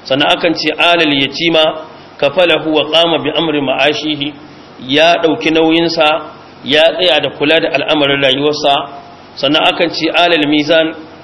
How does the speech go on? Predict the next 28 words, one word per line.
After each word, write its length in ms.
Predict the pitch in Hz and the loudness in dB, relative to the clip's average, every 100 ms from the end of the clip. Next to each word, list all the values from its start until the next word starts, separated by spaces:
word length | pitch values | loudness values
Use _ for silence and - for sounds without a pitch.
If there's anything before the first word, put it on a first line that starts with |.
| - | -18
shine 240 | - 170 156 | -4 0 2
lam 200 | 151 165 | 2 2
yastafi 500 | 175 - 170 151 160 | 0 0 -2 -2 -2
tarfahu, 560 | 160 143 147 156 151 151 | -2 -4 0 0 0 -2
idan 240 | 139 151 160 | -2 0 0
ya 100 | 160 | 0
zamanto 420 | 165 165 160 160 | 0 -2 -2 -4
ɓangaren 640 | 160 165 165 175 160 131 - | -2 0 0 0 0 -4 -2
kowane 340 | 175 160 139 | 0 2 0
mi-, 320 | 135 151 151 151 | 0 0 -2 -2
ma'aunin 480 | 156 156 160 160 127 | -2 0 0 0 -2
bai 100 | 127 | -6
cika 240 | 127 143 | -4 0
ba. 120 | 139 139 - - - - - - | 2 0 -4 -14 -18 -20 -20 -6
Sannan 280 | - 156 | -2 2
akan 280 | 170 180 175 | 2 2 0
ce, 180 | 165 165 | 0 -2
"Ala 320 | 170 170 170 160 | 2 2 0 0
fil 140 | 160 | -2
mizan", 480 | 156 139 151 151 143 | -2 -2 0 0 -2
idan 260 | 139 147 151 | 0 0 0
khana, 380 | 165 170 160 139 | 2 2 2 0
idan 260 | 139 156 | 0 2
ya 120 | 156 151 | 2 0
ha'inci. 560 | 151 160 156 143 147 - - - - | 0 0 0 -2 -4 -10 -20 -20 -14
Sannan 320 | - 139 160 180 | -4 0 2 0
akan 240 | - 165 | 0 -2
ce, 180 | 160 160 | -2 -4